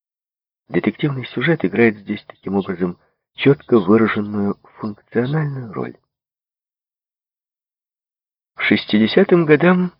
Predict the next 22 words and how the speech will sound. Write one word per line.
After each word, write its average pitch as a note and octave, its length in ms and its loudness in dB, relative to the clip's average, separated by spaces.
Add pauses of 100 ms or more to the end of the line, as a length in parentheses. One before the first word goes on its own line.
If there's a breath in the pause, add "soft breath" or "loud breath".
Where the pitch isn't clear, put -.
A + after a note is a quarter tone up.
(220)
уже A#2+ 240 4
стал C#3+ 260 0
фактически - 840 0
анахронизмом E2+ 840 0
детективный A2 720 0
интеллектуальный F#2 760 0
роман D#2+ 300 2
«Загадка», C#2 520 -2 (640 soft breath)
доведённый F#2+ 500 4
до F#2+ 140 2
блеска F2+ 400 -2
Агатой F2 340 -4
Кристи. - 520 -14 (1040 loud breath)
Теперь A#2+ 260 2
с - 80 -8
помощью A#2+ 460 2
сыщика-детектива, A2 1300 0
а E2+ 180 0
иногда D#2 380 0
и D2 60 -2
кого-нибудь C#2+ 480 -6
другого, D2 480 -4